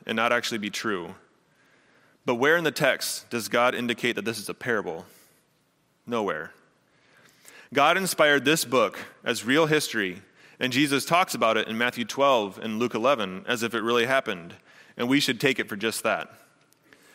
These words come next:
Who says that God can't orchestrate the events of one man's life to be a type of an entire nation? Those who deny the historical truth of this book place themselves in the judgment seat above God's word,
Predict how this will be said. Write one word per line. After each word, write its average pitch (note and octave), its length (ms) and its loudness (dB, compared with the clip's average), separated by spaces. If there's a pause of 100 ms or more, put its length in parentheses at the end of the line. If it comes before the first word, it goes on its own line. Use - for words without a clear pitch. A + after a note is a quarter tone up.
(180)
Who E3 140 2
says E3+ 320 4
that A#2 160 2
God A#2 260 4
can't A#2+ 280 -2
orchestrate A2+ 560 -2
the A2+ 80 0
events G#2 540 -2
of A2+ 200 -4
one A#2+ 260 0
man's A2+ 340 -2
life G#2+ 440 0
to A#2+ 100 -8
be A2+ 140 2
a G2+ 60 0
type - 420 -2
of G#2+ 100 -6
an G2+ 80 -6
entire G2 380 -2
nation? F#2 480 -8 (920)
Those D3+ 280 4
who F#3 80 2
deny C3+ 420 4
the B2 120 0
historical B2+ 500 0
truth C3 300 0
of G2+ 100 -6
this B2 200 0
book A2 480 -2 (300)
place C#3+ 220 0
themselves B2+ 640 2
in A#2 60 -6
the G#2 100 0
judgment B2 520 -2
seat G2 400 -4 (160)
above B2 320 0
God's A2+ 300 0
word, A2 420 -2